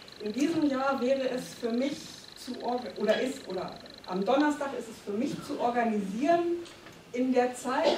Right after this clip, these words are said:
zwischen zehn und zwölf, äh, dreizehn Uhr, möglichst immer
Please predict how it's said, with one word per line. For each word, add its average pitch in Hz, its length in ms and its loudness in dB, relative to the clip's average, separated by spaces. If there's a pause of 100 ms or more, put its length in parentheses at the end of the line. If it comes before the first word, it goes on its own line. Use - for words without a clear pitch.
zwischen - 680 4
zehn 339 580 4
und 254 200 -2
zwölf, 247 380 0
äh, 226 180 4
dreizehn 254 480 0 (140)
Uhr, 180 320 4 (380)
möglichst 311 560 2 (420)
immer 208 420 8